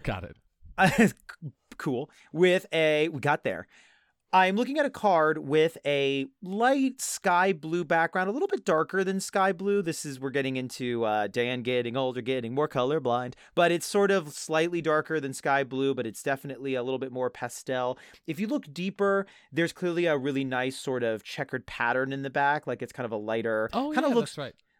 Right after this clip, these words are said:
Speaker 2: looks like, um, like they're trying to do, like, a tweed thing to it or a cotton. That is the background. In the foreground, we have,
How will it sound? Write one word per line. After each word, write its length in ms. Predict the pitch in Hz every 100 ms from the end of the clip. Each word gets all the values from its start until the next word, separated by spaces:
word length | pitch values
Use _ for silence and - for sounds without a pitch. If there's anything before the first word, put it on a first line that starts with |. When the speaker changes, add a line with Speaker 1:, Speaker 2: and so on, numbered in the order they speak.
| -
Speaker 2:
looks 140 | 277
like, 160 | 294 247
um, 400 | 220 196 175 160 -
like 280 | 175 170 170
they're 120 | 170
trying 280 | - 180 160
to 60 |
do, 180 | 135 160
like, 160 | 147 135
a 60 |
tweed 600 | 113 - 175 185 160 135 107
thing 300 | 127 107 104
to 220 | - 110
it 60 | 101
or 100 | 90
a 40 | 98
cotton. 460 | - 139 92 107 - - -
That 180 | 156 160
is 140 | 135
the 80 | 131
background. 440 | 127 110 117 131
In 60 | 165
the 40 |
foreground, 480 | 117 160 147 139 123
we 120 | 127
have, 440 | 123 135 123 117